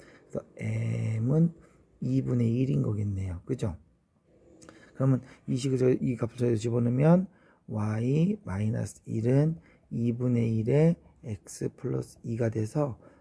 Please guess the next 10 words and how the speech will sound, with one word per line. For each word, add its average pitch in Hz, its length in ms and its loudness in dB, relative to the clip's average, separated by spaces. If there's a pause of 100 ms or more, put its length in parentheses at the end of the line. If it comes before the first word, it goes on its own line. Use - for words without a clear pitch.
(100)
전개하면 123 920 0 (340)
Y는 123 720 -2 (320)
이분의 127 580 0
일의 117 260 0
X 156 540 0 (260)
플러스 170 480 -2
일, 165 320 6 (200)
플러스 143 340 -6
일, 113 100 -8
플러스 - 380 -10